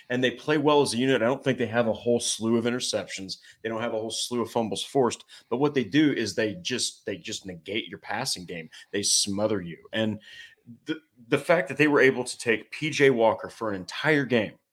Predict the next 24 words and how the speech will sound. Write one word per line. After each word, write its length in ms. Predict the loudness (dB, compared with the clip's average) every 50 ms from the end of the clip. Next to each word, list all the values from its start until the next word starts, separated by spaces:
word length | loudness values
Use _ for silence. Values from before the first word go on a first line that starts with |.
| _ _ _
all 80 | -4 -2
right, 220 | -2 -2 -4 -2
put 160 | -2 -2 0
this 160 | 0 0 -2 -2
into 120 | -2 -4
perspective, 560 | -4 -4 -6 -2 0 0 0 -2 -4 -8 -8
everyone. 380 | -8 -8 -8 -6 -6 -6 -8 -8 _ _ _ _ _ _ _ _ _ _ _ _ _ _ 2
Undefeated 520 | 4 4 4 2 0 0 2 2 2 2
forty-niners 920 | 2 2 2 2 2 2 2 0 0 0 -2 -4 -6 -6 -8 -8 -10 _ _ _ _
lose 420 | -10 -4 0 2 4 4 4 4 6
that 220 | 6 6 6 6
game. 200 | 4 2 4 4
I 20 |
know 120 | 4 4 4
they 80 | 4
missed 340 | 4 4 2 2 0 -2 -6
a 20 | -8
field 320 | -4 -2 0 0 0 0
goal, 280 | 0 0 0 0 -2 -4
whatever. 640 | -2 0 0 0 0 -2 -4 -6 -6 -6 -10 -16 -20 _ -20 -20 -20 _ _ _ _ _
The 100 | -6 -6
Browns 560 | -6 -4 -4 -2 0 2 2 2 0 0 -2 -4
defense 800 | -4 -2 -2 -2 -2 -4 -6 -6 -6 -6 -8 -10 -10 -10 _ _ _ -4
took 300 | 0 2 2 2 0